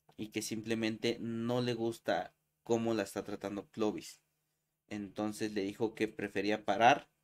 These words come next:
eh, y ya no continuar, precisamente para que no se malentienda,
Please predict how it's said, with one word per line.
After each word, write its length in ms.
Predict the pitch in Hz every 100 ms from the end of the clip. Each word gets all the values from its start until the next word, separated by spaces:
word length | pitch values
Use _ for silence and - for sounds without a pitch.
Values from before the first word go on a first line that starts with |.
| _ _ _ _ _ _ -
eh, 480 | 107 101 98 98 98
y 220 | 107 107
ya 160 | 107 110
no 160 | 113
continuar, 640 | - 107 104 101 107 120 - _ _
precisamente 720 | 110 104 113 123 117 110 -
para 240 | - 101 101
que 100 | 101
no 140 | 107
se 140 | 107
malentienda, 920 | 110 101 98 98 - 110 104 104 120